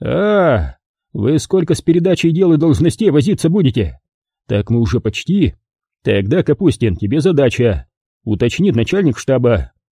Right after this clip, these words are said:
А тебе, Осипенко, чтоб завтра в Кабуле и духу не было". Потом, улыбнувшись каким-то своим мыслям, спросил:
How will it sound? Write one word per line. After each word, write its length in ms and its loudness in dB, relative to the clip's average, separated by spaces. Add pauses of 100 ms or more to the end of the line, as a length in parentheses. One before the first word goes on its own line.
(160)
А 120 -2
тебе, 300 0
Осипенко, 640 -2 (280)
чтоб 260 -4
завтра 340 0
в 60 -4
Кабуле 340 2
и 40 6
духу 260 0
не 120 2
было". 360 0 (920)
Потом, 420 -2
улыбнувшись 600 -2
каким-то 380 -2
своим 320 0
мыслям, 340 -2
спросил: 640 -4